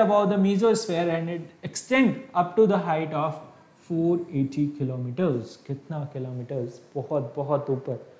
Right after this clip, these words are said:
जहाँ पर अर्थ की surface से जो है बाहर निकल जाते हैं, है ना? earth की surface से अब बाहर आ चुके हैं,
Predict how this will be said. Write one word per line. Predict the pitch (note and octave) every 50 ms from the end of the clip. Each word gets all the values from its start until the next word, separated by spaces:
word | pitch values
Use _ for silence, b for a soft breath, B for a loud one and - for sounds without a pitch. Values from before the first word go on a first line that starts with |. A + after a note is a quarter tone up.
| b b b b b b _ -
जहाँ | C3+ B2+ C#3+ D#3+ D#3+ E3+ D#3
पर | D3 D#3 C3
अर्थ | - - - E3+ D#3 F3 F3+ E3+ F3 -
की | F3 E3+ D#3+
surface | - - D#3+ D3 C#3+ E3+ E3+ E3 E3+ -
से | F3 D3+ - - - - - - - _ _ _ _ _ _ _ _ _ _ _ _ _ - -
जो | D#3+
है | D#3 E3+ D#3+ D#3+ D3 C#3
बाहर | E3 D3 E3 F#3+
निकल | F3+ F3+ F3 F3 E3+ D#3+
जाते | D3+ D3+ C#3 B2+ - C#3+
हैं, | B2+ A#2+ A#2 G#2+ - - _ _ _ _ _ _ _ _ _ _ _ _ _ -
है | C3+
ना? | D3+ F3+ E3+ B B B B B B -
earth | D3 E3+ D#3+ -
की | G3+ F#3
surface | F#3 F#3+ E3+ - - F3+ E3+ F3+
से | F#3
अब | F#3 F3+ E3
बाहर | D#3+ D#3+ E3+ F3+ F3
आ | E3+ F3 E3+
चुके | E3 F#3 F3 G3 G3+
हैं, | F#3 F3 D3+ B2